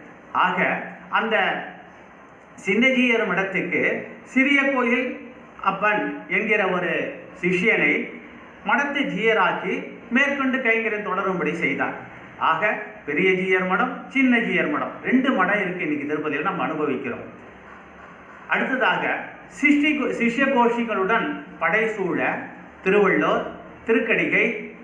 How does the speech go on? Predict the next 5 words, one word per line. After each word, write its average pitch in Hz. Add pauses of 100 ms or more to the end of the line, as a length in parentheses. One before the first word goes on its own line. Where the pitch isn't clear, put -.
(140)
திருப்புக்குடி 202 (400)
தொடக்கமாக 254
உள்ள 233 (320)
திவதேசங்களுக்கு 202
சென்று 156